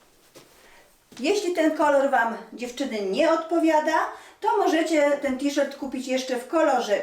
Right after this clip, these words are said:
białym. Na mnie widzicie rozmiar M i tak się on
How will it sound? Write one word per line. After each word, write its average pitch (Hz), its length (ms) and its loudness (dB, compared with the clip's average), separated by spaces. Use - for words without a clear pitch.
białym. 226 680 0
Na 311 280 0
mnie 349 180 2
widzicie 277 460 0
rozmiar 226 640 2
M 185 360 0
i - 60 -10
tak 285 320 0
się 220 180 -4
on 208 60 -2